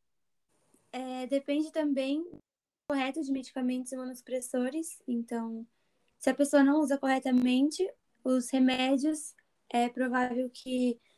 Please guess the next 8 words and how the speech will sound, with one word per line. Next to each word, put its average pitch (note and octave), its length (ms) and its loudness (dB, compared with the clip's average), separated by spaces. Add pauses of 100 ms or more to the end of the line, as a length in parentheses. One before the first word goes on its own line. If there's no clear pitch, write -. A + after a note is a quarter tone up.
(140)
a B3+ 80 2
sobrevida B3+ 560 2
do B3+ 320 4
rim A#3+ 300 4
seja B3 340 2
baixa A#3 540 0 (280)
e B3+ 220 2
que A#3+ 760 0